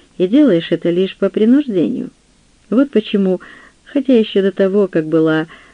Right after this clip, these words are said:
написана первая страница этой хроники, я знал, что представлял собой лорд Каслвуд и какого мнения придерживались о нём его современники, я умалчивал о весьма многом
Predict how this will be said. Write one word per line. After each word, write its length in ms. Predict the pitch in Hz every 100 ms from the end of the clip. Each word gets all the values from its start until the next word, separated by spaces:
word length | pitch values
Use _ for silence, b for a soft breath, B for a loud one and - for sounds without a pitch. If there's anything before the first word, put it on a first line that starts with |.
| -
написана 560 | 170 175 208 - 165 160
первая 380 | 180 156 160
страница 420 | 165 165 170 165 -
этой 220 | 156 170
хроники, 480 | - 175 175 165 165
я 240 | 170 180
знал, 500 | 175 180 202 190 147 b b b -
что 300 | - 165 156
представлял 720 | 170 165 - 190 185 151 139
собой 340 | 151 143 151 147
лорд 480 | - 151 151 - - -
Каслвуд 680 | 180 196 - 135 131 - - -
и 60 | 151
какого 380 | 156 180 175
мнения 460 | 170 175 214 165 143
придерживались 760 | 143 160 170 190 147 147 147 -
о 100 | 151
нём 200 | 160 151
его 280 | 147 151 143
современники, 880 | 143 143 156 202 262 156 - 147 B B B B B 202
я 380 | 202 262 254
умалчивал 880 | - 226 233 254 254 247 226 220 214
о 100 | -
весьма 380 | 185 202 202 196
многом 640 | 190 202 262 294 - 127